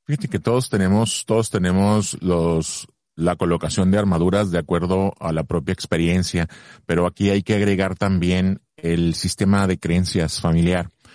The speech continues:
Resulta que luego nos quejamos de que a veces estamos repitiendo patrones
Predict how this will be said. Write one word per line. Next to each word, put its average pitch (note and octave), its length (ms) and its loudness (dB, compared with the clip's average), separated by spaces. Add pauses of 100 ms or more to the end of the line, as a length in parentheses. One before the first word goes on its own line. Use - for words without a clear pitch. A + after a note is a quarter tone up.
(400)
Resulta G2+ 380 0
que G#2+ 480 0
luego G2 280 0
nos G#2+ 180 0
quejamos G2 480 0
de F2+ 120 0
que - 80 -2
a F2 40 2
veces F2+ 320 -2
estamos F2+ 480 0
repitiendo F2+ 440 -2
patrones F2+ 760 -2